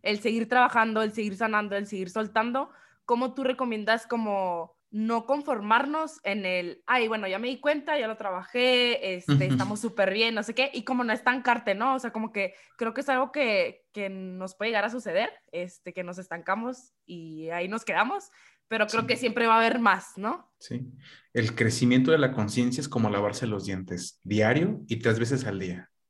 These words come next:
Speaker 2: En la
Speaker 1: <laughs>
Speaker 2: mañana me despierto, medito. En la tarde hago conciencia de cómo va mi día y en la noche agradezco y cierro. Sí. Entonces, aquí hay algo muy importante. Saber y no hacer es no saber.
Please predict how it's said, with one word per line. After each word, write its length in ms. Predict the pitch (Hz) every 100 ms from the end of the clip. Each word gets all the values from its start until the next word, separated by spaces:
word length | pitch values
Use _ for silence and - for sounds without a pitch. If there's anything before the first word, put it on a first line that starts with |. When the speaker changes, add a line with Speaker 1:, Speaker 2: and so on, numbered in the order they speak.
| _ _ - - 214 107
Speaker 2:
En 100 | 101
la 140 | 104
Speaker 1:
<laughs> 160 | 104 107
Speaker 2:
mañana 200 | 117 131
me 140 | 123
despierto, 760 | 101 - 131 143 143 175 180 -
medito. 600 | 101 92 92 95 90 - -
En 100 | 113
la 140 | 98 -
tarde 240 | 113 127
hago 280 | 131 131 135
conciencia 360 | 107 107 107 -
de 140 | 107
cómo 160 | 113 107
va 100 | 107
mi 120 | 101
día 280 | 117 143 - - - 147
y 60 |
en 60 | 104
la 40 |
noche 280 | 104 107 127
agradezco 520 | 101 101 98 117 -
y 40 | 117
cierro. 400 | 123 120 117 - _ _ _ _ -
Sí. 140 | - 143 - - - - _ _ _ _
Entonces, 840 | 104 95 98 95 110 107 - - _ _ - - _ _ _ _
aquí 240 | 123 120
hay 80 | 143
algo 180 | 151 151
muy 160 | 143 143
importante. 680 | 143 117 - 113 110 - - _ _ _
Saber 600 | - - 123 110 117 117 117 - - _ _ _
y 140 | 123
no 200 | 113 123 123
hacer 500 | 113 147 143 - -
es 160 | 113 110
no 120 | 110
saber. 340 | - 101 92